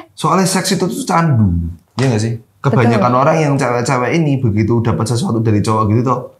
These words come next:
Speaker 1: walaupun nggak dikasih tuh dikejar, Bibi. "Jatah aku, jatah aku," gitu. Ya nggak sih?
Speaker 2: Goblok. Ya karena sesuatu yang berharga dari dirinya udah diambil gitu loh.
Speaker 1: Hmm.
Speaker 2: Kalau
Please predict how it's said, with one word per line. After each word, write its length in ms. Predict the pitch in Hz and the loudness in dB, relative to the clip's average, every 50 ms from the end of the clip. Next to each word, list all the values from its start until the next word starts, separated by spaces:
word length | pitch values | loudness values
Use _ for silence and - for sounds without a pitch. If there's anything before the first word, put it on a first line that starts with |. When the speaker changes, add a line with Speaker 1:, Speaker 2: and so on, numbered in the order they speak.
| - | 0
Speaker 1:
walaupun 320 | 131 135 135 - 151 147 143 | 2 2 2 4 2 2 4
nggak 160 | 135 127 113 | 4 4 2
dikasih 320 | 107 110 139 151 160 165 | 2 0 0 0 0 0
tuh 80 | 190 156 | 0 0
dikejar, 340 | - 147 139 - - 147 127 117 | 0 -2 -4 -4 -2 -2 0 0
Bibi. 320 | 104 90 90 90 101 104 - _ _ | 0 0 -2 -4 -6 -8 -12 _ _
"Jatah 400 | - - 123 120 127 139 139 143 | -2 -2 0 0 2 0 0 0
aku, 160 | 135 156 151 - | 0 -2 -2 0
jatah 320 | 123 117 117 131 135 135 | -2 -2 -2 -2 -2 -2
aku," 80 | 143 131 | -2 -2
gitu. 480 | 131 139 147 - - 165 160 160 160 160 - _ _ _ | -2 -2 -4 -4 -2 -2 -2 -2 -2 -6 -10 _ _ _
Ya 160 | - 151 160 | -2 0 2
nggak 80 | 160 160 165 | 2 2 0
sih? 80 | 170 170 165 - - _ _ - | -2 -2 -4 -8 -16 _ _ -6
Speaker 2:
Goblok. 560 | - 226 220 226 - 277 311 320 320 - - - _ - - - | -2 -2 -2 -2 -2 -4 -6 -6 -6 -10 -20 -20 _ -12 -6 -2
Ya 80 | 269 302 285 302 | 0 0 2 2
karena 400 | 311 330 359 415 427 453 - - | 2 2 2 2 0 0 0 -2
sesuatu 320 | 359 339 349 349 330 339 | -2 0 0 0 2 2
yang 160 | 339 339 330 | 2 2 2
berharga 400 | 311 311 285 262 240 240 262 247 | 2 2 2 2 2 2 2 2
dari 240 | 226 254 220 247 220 | 2 2 2 2 2
dirinya 400 | 240 233 208 214 220 294 359 370 | 0 0 0 0 0 0 0 0
udah 160 | 339 285 254 | 0 0 0
diambil 720 | 254 220 - - 226 277 330 277 247 240 240 240 247 254 - | 0 0 0 0 0 0 0 0 0 0 -2 -2 -4 -4 -4
gitu 240 | 226 202 208 208 | -4 -4 -4 -4
loh. 400 | 202 196 190 180 180 - 175 127 | -4 -4 -4 -4 -4 -2 -2 -2
Speaker 1:
Hmm. 240 | 92 - - - - | -4 -6 -8 -12 -8
Speaker 2:
Kalau 240 | _ - 285 285 277 | _ 0 2 2 2